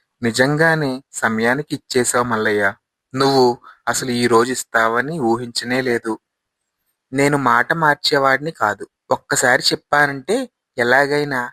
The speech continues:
నా మాట నిలబెట్టుకుంటాను. బావుంది మల్లయ్య, నీ మీద నాకు ఉన్న నమ్మకం బాగా పెరిగింది. ఇకపై ఏ అవసరం వచ్చినా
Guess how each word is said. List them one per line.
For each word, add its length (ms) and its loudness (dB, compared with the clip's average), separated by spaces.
నా 100 2
మాట 380 0
నిలబెట్టుకుంటాను. 880 -4
బావుంది 460 2
మల్లయ్య, 500 0
నీ 200 -2
మీద 260 0
నాకు 320 0
ఉన్న 180 0
నమ్మకం 680 -4
బాగా 340 -2
పెరిగింది. 580 -8
ఇకపై 500 -2
ఏ 160 -4
అవసరం 420 -2
వచ్చినా 500 -4